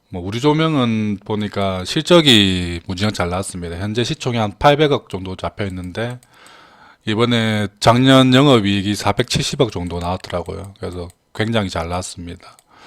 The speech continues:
뭐 사백칠십억 따지면 퍼가 이가 안 되죠. 그러니까 오늘 뭐 상한가 같고요.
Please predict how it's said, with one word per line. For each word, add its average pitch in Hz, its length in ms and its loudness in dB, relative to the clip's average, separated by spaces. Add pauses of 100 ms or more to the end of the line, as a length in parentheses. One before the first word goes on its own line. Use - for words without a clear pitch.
(360)
뭐 87 280 -6
사백칠십억 110 680 0
따지면 101 460 -2
퍼가 120 220 0
이가 90 280 0
안 101 80 0
되죠. 87 440 -8
그러니까 92 440 -14 (580)
오늘 90 140 -10
뭐 85 120 -12
상한가 98 360 -8
같고요. 90 460 -12